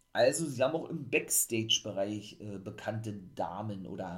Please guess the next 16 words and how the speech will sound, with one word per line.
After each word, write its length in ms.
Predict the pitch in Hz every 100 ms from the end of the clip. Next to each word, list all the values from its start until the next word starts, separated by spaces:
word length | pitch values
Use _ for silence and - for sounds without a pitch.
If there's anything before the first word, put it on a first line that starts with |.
| 87
Herren 400 | - 107 107 107
und 260 | 98 101 98
generell 560 | 101 104 92 95 101 90
eben 160 | 101 87
auch 160 | 95
Leute, 400 | 92 92 90 87
ne? 280 | 87 104 127 - _ _ _ _ _ _ _ - -
Die 180 | 101 113
gute 200 | 113 113
National 440 | 104 101 104 98
Wrestling 320 | 98 - 95
Alliance. 600 | - 92 73 87 - - _ _ _ - - - - _ -
Ja, 140 | 127
gucken 280 | 120 127 120
wir 120 | 113
mal, 280 | 90 73